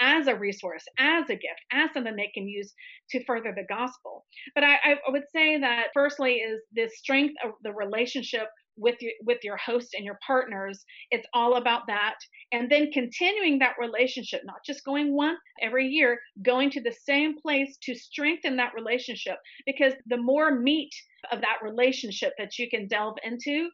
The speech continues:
is, is the more change that can be enacted, is the, the, the closer the relationship, the more that you can really address the needs of that church plant, and then they can speak into your own. And then, of course, with the teammates,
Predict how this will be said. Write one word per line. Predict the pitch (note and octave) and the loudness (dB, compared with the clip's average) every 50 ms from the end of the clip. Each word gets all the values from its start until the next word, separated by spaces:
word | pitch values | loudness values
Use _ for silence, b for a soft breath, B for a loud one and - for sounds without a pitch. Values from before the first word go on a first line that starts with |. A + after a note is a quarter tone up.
| B B B B B B | B B B B B B
is, | B3+ A#3+ B3+ C4 A#3+ - - - | 4 4 4 4 2 -2 -2 -2
is | B3 A#3+ - - | -2 -2 -2 -4
the | B3+ | -4
more | B3 B3 B3+ B3+ B3+ B3 B3 | 0 0 2 4 2 2 0
change | - - C4 B3 B3 A#3+ A#3 A#3 | -2 -2 -2 0 0 -2 -4 -6
that | - - _ _ - | -10 -14 _ _ -16
can | - A#3 | -12 -8
be | A3 G#3+ | -6 -6
enacted, | G#3 G3+ G#3 G#3+ G#3 - - F3 F3 E3+ | -4 -2 -4 -4 -4 -4 -4 -4 -4 -6
is | G#3 G3 - | -8 -6 -6
the, | F#3 G3 | -6 -6
the, | F#3+ G#3 F#3+ - A3 | -6 -8 -10 -10 -10
the | G#3+ G#3 - - - | -10 -12 -12 -12 0
closer | - C#4 C#4 D4 C#4+ C#4+ | 2 4 4 4 2 -2
the | A#3+ | -4
relationship, | A#3 A3+ A3+ A#3 A#3 A3+ A#3+ G#3 - G3+ F#3 B B B B B B - | -4 -2 -4 -4 -4 -4 -6 -6 -6 -6 -6 B B B B B B -2
the | A#3+ | -2
more | A#3+ A#3+ B3+ C#4 D4 C#4 | 0 4 4 4 4 4
that | C4+ B3+ - | 2 0 -2
you | C#4 | -2
can | - B3+ A#3 G#3+ | 0 0 0 0
really | G3+ G3+ G#3+ A#3+ C4 C4+ C#4 C#4 C#4 C#4 C#4 C#4 C4 - - - - | -4 -4 0 2 4 4 6 6 6 4 4 4 2 -2 -6 -8 -8
address | A#3+ G#3+ F#3 A#3+ A#3 G#3+ A#3 C4 B3+ - _ - | -8 -6 -4 -2 0 0 0 0 -2 -6 _ -8
the | A#3+ A3 | -6 -6
needs | G3+ G3+ G#3 G3+ G#3+ A#3 C4 C#4 C#4 C#4+ - _ _ b b b b _ - | -4 -6 -6 -6 -4 -2 -2 -2 -2 -4 -10 _ _ b b b b _ -2
of | A3 A#3+ C4+ C4 | 0 0 2 2
that | C#4 C4 - - | 0 0 0 -2
church | - - B3+ - - - | -4 -4 -4 -4 -4 -6
plant, | - C#4+ C#4+ D4 C#4+ - | -2 -2 0 0 -2 -2
and | - A#3+ B3 | -2 -2 -2
then | B3 B3 A#3+ A#3+ - | -2 -4 -4 -6 -4
they | G#3+ A3 B3+ | 0 2 2
can | C4 - C#4 A#3+ A#3+ | 2 2 0 -2 -4
speak | - - - C4+ C4 - | -6 -6 -4 -4 -2 -2
into | C4+ B3+ B3+ - C#4+ | -4 -4 -2 -2 -2
your | C4 A#3+ B3 B3 C4 C4 C4+ | -2 0 0 2 2 2 2
own. | C#4+ F4 F#4 - - _ _ _ - | 0 -2 -4 -8 -10 _ _ _ -2
And | C#4+ C4+ | 2 4
then, | C4 C#4+ C#4 C4+ | 6 6 6 4
of | C4 C4 | 2 0
course, | - B3+ B3 B3 B3 B3 - - - _ _ | 0 2 2 2 2 0 -4 -14 -20 _ _
with | G#3 - - G#3+ A#3+ A#3+ | -18 -12 -6 -4 -4 -2
the | A#3+ A3+ A3+ - | -4 -4 -2 0
teammates, | C#4 C#4 C#4 C4 A3+ G#3 G#3 - - _ - | 2 4 4 4 2 -2 -4 -8 -10 _ -20